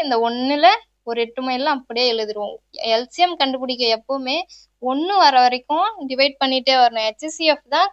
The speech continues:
காமனா இருக்கிறது மட்டும் நம்ம டிவைட் பண்ணுவோம். ஆனா எல் சி எம்ல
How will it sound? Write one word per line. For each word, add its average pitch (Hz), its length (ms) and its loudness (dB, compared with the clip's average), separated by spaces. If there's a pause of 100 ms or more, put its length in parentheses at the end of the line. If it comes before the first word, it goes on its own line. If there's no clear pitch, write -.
காமனா 302 480 2
இருக்கிறது 294 380 0
மட்டும் 262 320 0
நம்ம 311 140 0
டிவைட் 254 380 -2
பண்ணுவோம். 220 300 -6 (380)
ஆனா 247 140 0
எல் 254 260 4
சி - 120 -12
எம்ல 294 220 2